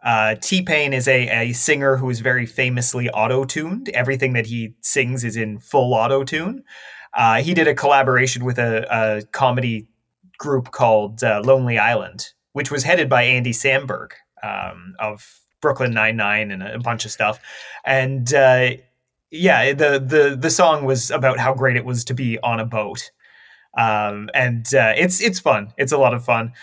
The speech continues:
Yeah, that's really funny. I guess I should talk more about Canada on the podcast, but I,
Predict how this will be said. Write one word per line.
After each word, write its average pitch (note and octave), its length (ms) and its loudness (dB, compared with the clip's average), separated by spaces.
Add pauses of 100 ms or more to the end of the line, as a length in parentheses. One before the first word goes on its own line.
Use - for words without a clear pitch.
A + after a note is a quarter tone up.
(520)
Yeah, E3+ 220 4
that's D3 240 2
really D3+ 220 -2
funny. C#3+ 240 2
I D3+ 240 4
guess D3+ 460 0
I D#3+ 180 2
should C#3 240 -4
talk C#3 260 2
more C#3 180 2
about C#3 280 0
Canada A#2+ 420 -2
on G#2 100 -4
the G#2 80 -8
podcast, G#2 600 -2
but A2 100 -4
I, A2 120 0